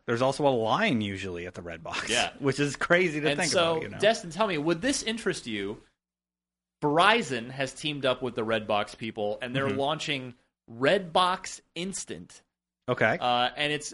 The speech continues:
Speaker 2: it is going to be, you know, of course, you can do it on your P C, your laptop, whatever, but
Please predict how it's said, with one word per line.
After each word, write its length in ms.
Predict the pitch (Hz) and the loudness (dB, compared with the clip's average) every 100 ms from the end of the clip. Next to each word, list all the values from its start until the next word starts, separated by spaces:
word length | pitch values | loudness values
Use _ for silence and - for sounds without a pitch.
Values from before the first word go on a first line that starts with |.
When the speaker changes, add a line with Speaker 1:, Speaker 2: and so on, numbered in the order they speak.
| - | -12
Speaker 2:
it 120 | 156 151 | -8 -6
is 160 | 143 | -6
going 300 | 165 165 180 | -2 -2 -2
to 120 | 170 | -6
be, 460 | 160 151 139 139 143 - | -6 -4 -2 -4 -8 -8
you 100 | 143 | -6
know, 80 | 131 | -4
of 80 | |
course, 240 | - 175 - | -2 -4 -4
you 60 | |
can 100 | 135 | -6
do 160 | 131 180 | 2 4
it 60 | 190 | 6
on 140 | 170 | 4
your 100 | 156 | 0
P 200 | - 151 | -4 -4
C, 180 | - 117 110 | -4 -4 -2
your 120 | 107 | -2
laptop, 480 | 104 101 - 90 87 | -2 -2 -2 -6 -4
whatever, 320 | 101 98 98 | -4 -4 -4
but 220 | 101 98 | -4 -6